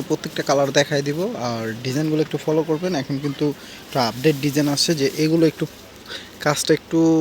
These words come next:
ব্যতিক্রম হয়ে আসছে, যে এগুলো কিন্তু সম্পূর্ণ ঝুলের স্টোন পাইপ দিয়ে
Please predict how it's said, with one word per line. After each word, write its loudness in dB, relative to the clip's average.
ব্যতিক্রম 2
হয়ে 6
আসছে, 4
যে 2
এগুলো 2
কিন্তু 4
সম্পূর্ণ 2
ঝুলের 4
স্টোন -2
পাইপ 0
দিয়ে 2